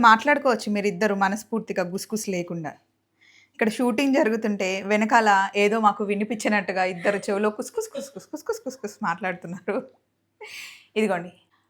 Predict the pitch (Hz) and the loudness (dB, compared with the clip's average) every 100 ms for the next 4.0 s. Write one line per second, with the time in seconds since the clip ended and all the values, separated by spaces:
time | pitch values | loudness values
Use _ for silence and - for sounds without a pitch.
0 | _ - 233 233 269 226 196 220 208 220 | _ 0 2 4 2 0 -4 -8 -4 -4
1 | 208 170 214 - _ 196 196 208 208 - | -2 -4 -4 -6 _ 0 0 -4 -8 -8
2 | 208 190 180 - 180 170 165 151 147 160 | -8 -8 -10 -12 -10 -10 -12 -14 -16 -16
3 | - 466 - _ 185 185 175 160 151 147 | -10 -10 -10 _ -6 -4 -4 -6 -8 -2